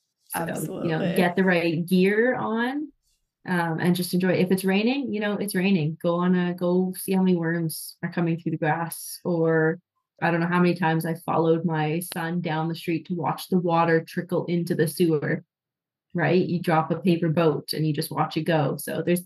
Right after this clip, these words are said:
Speaker 1: there's lots of things you can do to kind of enjoy the weather.
Speaker 2: Yes, the sewer watching. That's, <laughs> that's
Speaker 1: Yeah,
Speaker 2: a favorite
Speaker 1: or the,
Speaker 2: with
Speaker 1: like,
Speaker 2: toddlers.
Speaker 1: looking in the sewer, dropping rocks down in the sewer, right? Yeah.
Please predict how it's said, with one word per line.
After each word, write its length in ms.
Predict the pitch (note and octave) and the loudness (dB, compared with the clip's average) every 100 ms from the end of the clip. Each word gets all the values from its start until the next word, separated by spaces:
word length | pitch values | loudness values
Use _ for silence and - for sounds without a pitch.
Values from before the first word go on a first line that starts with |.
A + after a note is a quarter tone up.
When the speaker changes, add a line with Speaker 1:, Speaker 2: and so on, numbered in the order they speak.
| _ | _
Speaker 1:
there's 240 | G#3+ G#3+ | 0 0
lots 240 | F3 E3 - | -2 -4 -4
of 100 | E3 | -4
things 260 | D3+ E3+ | -2 0
you 80 | D#3+ | -2
can 120 | D#3 | -2
do 180 | D3 D3 | 0 0
to 140 | D#3+ D#3 | 0 -2
kind 200 | E3+ E3 | 0 2
of 80 | |
enjoy 300 | E3 E3 D#3+ | 2 2 2
the 100 | D#3 | 2
weather. 400 | D3+ D3+ E3 G3+ A3+ _ _ _ | 2 2 2 0 0 _ _ _
Speaker 2:
Yes, 600 | G#3 G3 F3+ F3 F3+ - | -2 2 2 2 0 -8
the 160 | G3+ | -6
sewer 480 | A#3 - G#3 G3+ G3+ | -4 -2 -2 -2 0
watching. 560 | F#3+ D#3+ G3 - - F#3 | 2 0 0 -6 -8 -2
That's, 500 | F#3+ F3 - - - - - | 0 0 -4 -10 -10 -14 -16
<laughs> 240 | - - - | -16 -12 -2
that's 200 | G#3+ F#3+ | 0 4
Speaker 1:
Yeah, 160 | A3 | 4
Speaker 2:
a 20 | |
favorite 300 | A3 G#3+ A3+ | 4 4 6
Speaker 1:
or 20 | A3 | 6
the, 140 | G#3+ | 6
Speaker 2:
with 80 | D#3+ | 6
Speaker 1:
like, 100 | F#3+ | 4
Speaker 2:
toddlers. 420 | - G#3 G3+ B3 | 4 4 4 4
Speaker 1:
looking 420 | G#3 G3+ G3+ G#3+ | 4 4 2 0
in 120 | G3 G3 | 0 2
the 100 | F#3+ | 2
sewer, 500 | - G3 F#3+ G3 G3 | -2 -2 -2 -2 -4
dropping 480 | G3 F3 F3+ F3+ | -4 -4 0 0
rocks 680 | F3 D#3+ E3+ - - - - _ _ | 2 0 -2 -4 -12 -14 -16 _ _
down 300 | G3+ F#3 F#3 | -2 2 2
in 80 | F#3+ | 4
the 100 | F#3+ | 2
sewer, 500 | F#3+ F#3 F#3 F#3 F#3 | 0 0 2 0 0
right? 460 | F3 E3 F3+ F3+ - | -2 0 0 -2 -6
Yeah. 260 | F3+ E3 | -8 -6